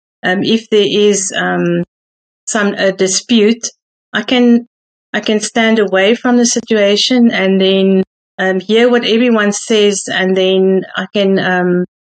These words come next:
get in there. So I think it takes some leadership skills, uh, to get into a si-, situation like that. And also, there is definitely differences, and we, we have to talk through it.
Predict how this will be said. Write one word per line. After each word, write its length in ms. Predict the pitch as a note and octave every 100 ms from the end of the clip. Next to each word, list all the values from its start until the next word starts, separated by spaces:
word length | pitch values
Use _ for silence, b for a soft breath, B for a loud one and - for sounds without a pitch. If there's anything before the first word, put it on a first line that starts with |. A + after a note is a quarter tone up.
| _ _ _ _ _
get 220 | - A3 A3
in 240 | A#3 A3+
there. 200 | F3+ F3+
So 160 | F#3 G3
I 100 | G3
think 300 | C#4 E4 -
it 100 | -
takes 540 | B3+ A#3 A#3 - - - _ _ _ _ _ -
some 240 | - B3
leadership 580 | A3+ G3+ G3+ A3+ - A#3+
skills, 920 | - - A#3+ A#3 A3+ A3 F#3 - - - _ -
uh, 180 | F#3+ F#3 F3+
to 440 | A3 G#3 G3+ G3 - -
get 240 | G3 G3+
into 300 | G3+ G#3 A#3
a 40 | A3
si-, 300 | G#3 G3 -
situation 680 | - G#3+ G3+ F3 F3+ G#3 F#3
like 180 | E3 E3
that. 260 | D#3+ E3 C#4 - _ _ _ F#3
And 300 | F#3+ F#3+ F#3+
also, 880 | G3+ G#3+ - A3 G#3 G#3 G3+ G3+ G3+ _ _ _ -
there 120 | A#3+
is 200 | A#3+ A#3
definitely 480 | A3 A#3 C4 B3 A3+
differences, 840 | F#3 F#3 - E3+ - - - - -
and 240 | F3+ F3 E3+
we, 280 | F#3+ F#3+ F3+
we 120 | F#3 F#3+
have 180 | G3+
to 100 | A#3+
talk 360 | A#3 A#3+ A#3 A#3
through 260 | - F#3+ F#3
it. 180 | A#3+